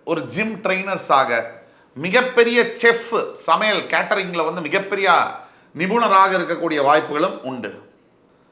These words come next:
அதே மாதிரி கவர-, பரணி நட்சத்திரத்தில் பிறந்தவர்களுக்கு இந்த ஃபன் ரொம்ப பிடிக்கும், என்டர்டெயின்மெண்ட். இவங்க என்ன பண்ணுவாங்கன்னா,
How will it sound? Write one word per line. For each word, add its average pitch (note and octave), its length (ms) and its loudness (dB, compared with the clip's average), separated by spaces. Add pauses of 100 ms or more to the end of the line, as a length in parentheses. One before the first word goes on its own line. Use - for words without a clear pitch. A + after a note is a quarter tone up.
(180)
அதே G#3+ 200 2
மாதிரி A3 240 4
கவர-, G#3 360 4
பரணி B3+ 220 4
நட்சத்திரத்தில் A3 680 0
பிறந்தவர்களுக்கு E3 1000 2 (560)
இந்த C#3 140 -2 (180)
ஃபன் A#3+ 380 2
ரொம்ப F3 280 -2
பிடிக்கும், - 360 -10
என்டர்டெயின்மெண்ட். D#3+ 720 -8 (840)
இவங்க F3 240 -2
என்ன A3 140 4
பண்ணுவாங்கன்னா, D3+ 840 2